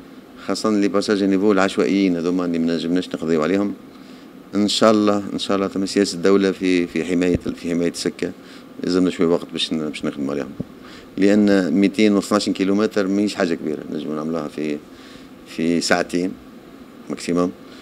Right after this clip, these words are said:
يلا غالب تو الأمور securitaire هي، هي الطاغية. لازمنا نحافظوا على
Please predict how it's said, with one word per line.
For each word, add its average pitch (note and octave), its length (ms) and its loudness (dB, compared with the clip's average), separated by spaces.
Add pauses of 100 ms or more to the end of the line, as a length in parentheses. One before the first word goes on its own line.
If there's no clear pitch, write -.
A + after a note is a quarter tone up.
(200)
يلا F2 240 2
غالب E2 280 2
تو F2 180 0
الأمور E2 520 -2
securitaire E2+ 640 0
هي، F2 280 4
هي F2+ 220 2
الطاغية. F2+ 520 2 (720)
لازمنا F2 340 2
نحافظوا E2 480 -2
على D#2+ 360 -4